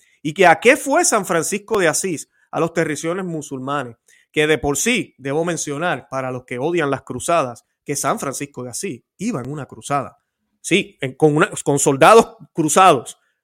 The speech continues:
cuando llegó allá. Está bien, no, no era que él iba solito, como nos lo imaginan, con los animales, y el,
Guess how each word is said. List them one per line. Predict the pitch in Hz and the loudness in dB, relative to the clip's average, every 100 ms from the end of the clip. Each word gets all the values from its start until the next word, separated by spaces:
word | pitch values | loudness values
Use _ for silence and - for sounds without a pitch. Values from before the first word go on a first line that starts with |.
| _ | _
cuando | 151 147 | -2 -2
llegó | 139 135 | 0 2
allá. | 147 123 - | 0 0 -14
Está | - 131 | -12 -4
bien, | 160 143 | -2 0
no, | 147 160 160 | 4 4 4
no | 151 | 4
era | 170 190 | 4 4
que | 185 | 4
él | 175 | 2
iba | 190 | 0
solito, | - 147 170 190 190 151 | -2 -4 -4 -4 -4 -4
como | 143 | -4
nos | 139 139 | -6 -6
lo | |
imaginan, | 139 135 151 190 160 | -8 -6 -4 -4 -4
con | 151 | -6
los | 143 | -6
animales, | 139 139 151 175 175 | -8 -4 -2 0 2
y | |
el, | 147 | 0